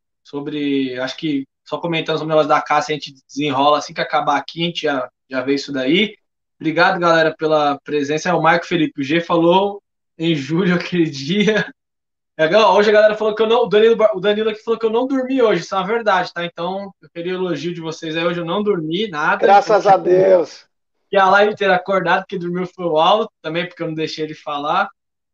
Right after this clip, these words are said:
Speaker 1: Valeu, galera do chat aí, pela presença, descu-, é, tentei responder o máximo aqui.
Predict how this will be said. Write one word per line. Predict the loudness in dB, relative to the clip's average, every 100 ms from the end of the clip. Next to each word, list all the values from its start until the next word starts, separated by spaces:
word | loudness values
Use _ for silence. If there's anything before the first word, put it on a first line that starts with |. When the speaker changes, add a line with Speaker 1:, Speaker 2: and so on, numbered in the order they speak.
| _
Speaker 1:
Valeu, | 0 2 4
galera | 4 4 4
do | 0
chat | -2 -2 -2 -2
aí, | -4 -4
pela | -2 -4 -4
presença, | -10 -6 -4 -4 -6
descu-, | -14 -12 -6
é, | -6 -6
tentei | -10 -6
responder | -6 -6 -8 -6
o | -4 -2
máximo | -2 -2 -6 -12
aqui. | -12 -8 -6 -6